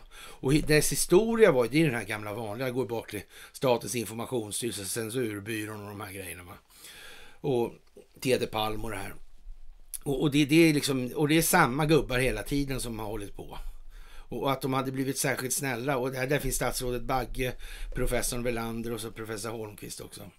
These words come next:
Och ja, det, det är vad, det är vad det är helt enkelt. Men, men nu har man alltså beslutat sig igen då, eller kolla, i alla fall gjort, lagt ett förslag på att man ska ha då en myndighet för psykologisk beredskap.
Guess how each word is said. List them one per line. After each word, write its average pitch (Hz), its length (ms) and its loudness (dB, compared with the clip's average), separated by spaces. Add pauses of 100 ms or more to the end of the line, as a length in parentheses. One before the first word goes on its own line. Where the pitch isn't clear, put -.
(1040)
Och 123 380 4 (260)
ja, 143 280 6 (300)
det, 143 180 2
det 151 180 6
är 135 60 6
vad, 127 160 2
det 143 80 4
är 143 40 6
vad 117 120 2
det 117 200 0
är 117 180 0
helt - 240 -8
enkelt. - 580 -14 (720)
Men, 170 200 4
men 170 120 10
nu 202 80 12
har 226 100 12
man 247 140 6
alltså 151 160 4
beslutat 151 500 2
sig 147 100 2
igen 170 340 4
då, 113 100 -6
eller 120 120 -4
kolla, 120 240 -4
i 117 40 -4
alla 113 120 -2
fall 113 180 -4
gjort, 110 200 -8
lagt 117 240 -8
ett 117 80 -12
förslag 170 500 -2
på 117 80 -8
att 107 60 -10
man 117 100 -8
ska 113 120 -10
ha 120 180 -4
då 120 120 -4
en 113 140 -6 (600)
myndighet 139 1400 2 (180)
för 107 380 -8 (160)
psykologisk 98 1000 -6 (380)
beredskap. - 680 -12